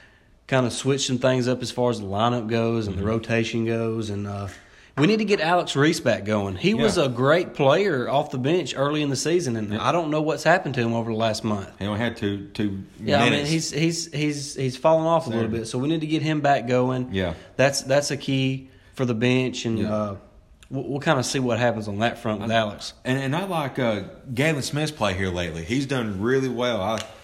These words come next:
Speaker 2: I thought. So, um, be good to, to see him light a spark, you know, off the bench as well, uh, whenever, um, Hall has to go out.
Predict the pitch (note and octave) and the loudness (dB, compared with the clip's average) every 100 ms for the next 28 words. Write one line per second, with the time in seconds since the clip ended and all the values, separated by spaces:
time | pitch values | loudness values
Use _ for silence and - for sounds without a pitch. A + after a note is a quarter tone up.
0 | - - A#2+ A#2 G2 F2 E2 - A2+ G#2 | -14 0 0 0 -2 -4 -4 -6 -4 -2
1 | G#2 G2 F2+ E2+ - - _ _ _ _ | -2 -2 -4 -8 -12 -20 _ _ _ _
2 | _ A#2 B2+ A#2 B2+ A#2 A2 G2+ F#2+ G2 | _ -2 -2 2 0 0 -2 -4 -6 -2
3 | C3+ A2+ B2+ A2+ G#2+ G2 - G#2+ G#2+ G#2 | -2 0 -2 0 0 0 -4 -2 -2 -2
4 | A2 G2+ F#2+ G2+ G2+ F2+ G2+ G2 F#2 F#2 | -6 -4 -2 -2 -2 -2 -4 -4 -6 -2
5 | G#2+ G2+ G2 - - _ _ - G2+ F#2+ | 0 -2 -6 -14 -20 _ _ -6 -2 -2
6 | F#2 G2 G2 F2+ F2+ E2 - - F#2 F2+ | -2 -2 -2 -2 -6 -6 -10 -14 -8 -8
7 | E2+ E2+ D#2+ - G#2 G2 F2 F2+ E2+ E2 | -6 -10 -12 -4 0 0 -2 -6 -8 -8
8 | F2 F2 F2 E2 - - | -6 -4 -6 -8 -12 -20